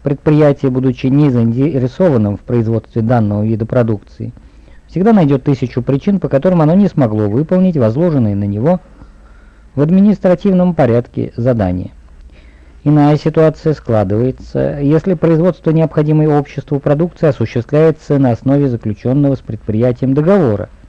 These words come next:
в котором нашли отражение его экономические интересы, исполнение которого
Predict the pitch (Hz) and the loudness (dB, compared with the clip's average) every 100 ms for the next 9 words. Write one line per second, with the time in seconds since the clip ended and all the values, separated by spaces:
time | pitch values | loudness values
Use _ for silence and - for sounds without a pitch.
0 | - - - - - - - - 208 226 | -20 -20 -20 -20 -20 -20 -8 -4 0 2
1 | 156 120 147 135 120 113 170 165 135 123 | 2 2 0 2 0 2 2 2 2 2
2 | 113 110 117 113 107 95 - 107 110 156 | 2 0 0 0 0 -4 -8 -8 -4 0
3 | 208 190 123 113 - 120 170 190 180 180 | 0 0 -2 -4 -2 0 2 0 0 0
4 | 180 170 160 160 | 0 0 0 -4